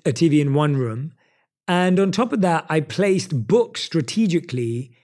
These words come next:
in places where I would want to often do something else.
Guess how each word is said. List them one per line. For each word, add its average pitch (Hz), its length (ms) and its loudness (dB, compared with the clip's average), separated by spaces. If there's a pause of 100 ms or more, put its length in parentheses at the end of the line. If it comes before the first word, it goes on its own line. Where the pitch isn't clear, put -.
(180)
in 180 180 2
places 143 840 0 (240)
where 165 320 4
I 165 140 2
would 165 420 2 (340)
want 175 380 2
to 180 180 0
often 170 420 -2
do 147 140 2
something 139 320 -4
else. - 300 -16